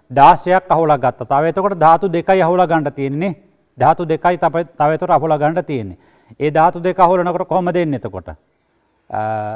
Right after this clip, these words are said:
මනෝ විඥාන ධාතුව අහුලා ගන්න වෙනවානේ. මනෝ විඥාන ධාතුව අහුලා ගන්නට වෙනවා. ඒතර මනෝ විඥාන ධාතුව අහුලනකොට අර අපට අතනින්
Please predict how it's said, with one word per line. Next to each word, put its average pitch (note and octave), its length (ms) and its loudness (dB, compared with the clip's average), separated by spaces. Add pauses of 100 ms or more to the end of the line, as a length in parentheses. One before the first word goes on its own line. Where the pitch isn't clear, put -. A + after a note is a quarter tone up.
(120)
මනෝ D3+ 380 2
විඥාන F#3 400 0
ධාතුව E3 340 4
අහුලා E3+ 240 2
ගන්න E3+ 200 0
වෙනවානේ. E3 520 -2 (380)
මනෝ C#3 280 -2
විඥාන D#3+ 380 -2
ධාතුව C#3+ 320 -2
අහුලා C3+ 240 0
ගන්නට C3+ 280 -4
වෙනවා. A2 340 -6 (400)
ඒතර - 220 -10
මනෝ D3 260 0
විඥාන E3 380 0
ධාතුව D3 340 0
අහුලනකොට D3+ 520 -2 (880)
අර C3+ 180 0 (800)
අපට C3+ 300 -4
අතනින් E3+ 500 0